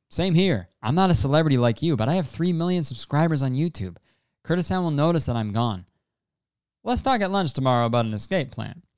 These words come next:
"Yeah, sure. Oh, by the way, my friend Danny is here too, but he's on some special mission." John shook his head and frowned. "Being here, it changes people. He's gonna forget about you, Curtis."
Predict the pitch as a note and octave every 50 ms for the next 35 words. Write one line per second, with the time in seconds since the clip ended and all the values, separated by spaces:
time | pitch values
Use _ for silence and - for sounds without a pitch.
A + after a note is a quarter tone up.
0 | _ _ _ _ _ _ _ C3 D3 D3 C3 - - C#3 B2+ A2 G2 G2 - -
1 | D3+ C#3+ C3 A#2+ - - - E3 F3 E3 E3 D#3+ D#3+ C3+ A2+ F#2+ F#2+ A#2 B2+ C#3+
2 | C#3 F#3+ G3+ E3+ B2 C3+ D#3 E3+ E3 D3 B2+ A2 - A#2+ A2+ G#2+ - - B2+ A2
3 | G2+ G2 - _ _ _ _ _ _ _ _ _ _ _ _ - B2 - - E3+
4 | D#3+ D#3 D#3+ C#3+ A#2+ B2 A2 - - B2+ B2 A2 - G2+ G2+ G#2 G#2+ G2+ - F#2+
5 | F#2 F2+ F2 - _ _ _ _ _ _ _ _ _ _ _ _ _ _ _ _
6 | _ _ _ _ _ _ _ _ _ _ _ - - C3 C3 B2+ A2 - B2 A2
7 | A#2 A2 - A2+ G#2+ G2+ G2 - - G#2+ G#2 F#2+ F#2+ F#2 F2 - _ _ _ _
8 | _ _ _ _ _ _ _ _ _ _ _ - B2 C3 B2+ A#2 G#2 G2 G2 F#2+
9 | F2+ E2+ - - _ _ _ _ _ _ _ _ _ _ _ - A2+ G#2 - C#3
10 | D3 C#3+ B2 A2 G2 - - G2+ F#2 - - - - - _ _ _ _ _ _
11 | _ _ _ _ _ _ A#2 A#2 B2+ D3 C#3+ B2 - C3 A#2+ C3+ C3 B2 G2+ G2+
12 | F#2 F#2 F#2 - - F#2+ F#2 F#2 F#2 F2+ -